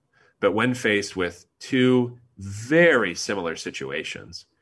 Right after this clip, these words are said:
he will intervene in the situation where he is likeliest to succeed and likeliest to benefit most. And the identical situation where there's almost no benefit to be gained, because financially there's almost nothing at stake for the United States, for Wall Street especially,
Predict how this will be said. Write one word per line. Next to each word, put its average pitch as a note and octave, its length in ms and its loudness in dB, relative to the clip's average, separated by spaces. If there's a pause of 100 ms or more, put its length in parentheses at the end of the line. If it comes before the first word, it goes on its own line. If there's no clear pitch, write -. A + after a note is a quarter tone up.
(240)
he A#2 140 2
will B2+ 180 6
intervene F#2+ 420 0
in F2+ 80 -2
the F2 80 -6
situation E2 640 -4
where F2 120 -2
he F#2 140 -2
is F2 160 -4
likeliest E2+ 480 -4
to D2+ 60 -12
succeed F#2+ 600 0
and E2 160 -2
likeliest E2 460 -6
to D#2+ 60 -10
benefit - 400 -8
most. - 400 -14 (540)
And G2 100 -2
the G2 80 6
identical G#2+ 560 2
situation C#2+ 800 -6 (100)
where F#2 120 -2
there's F#2 140 -2
almost A2 280 0
no F#2 240 2
benefit D#2 400 -4
to - 80 -18
be - 80 -10
gained, - 340 -12 (340)
because E2+ 320 -4
financially E2 720 -2
there's D#2 200 -6
almost E2+ 240 -8
nothing E2+ 460 -4
at - 100 -12
stake - 360 -4
for D#2 100 -10
the D2+ 60 -6
United D2 280 -6
States, - 320 -8
for - 160 -10
Wall F2 240 -2
Street - 300 -8
especially, - 600 -6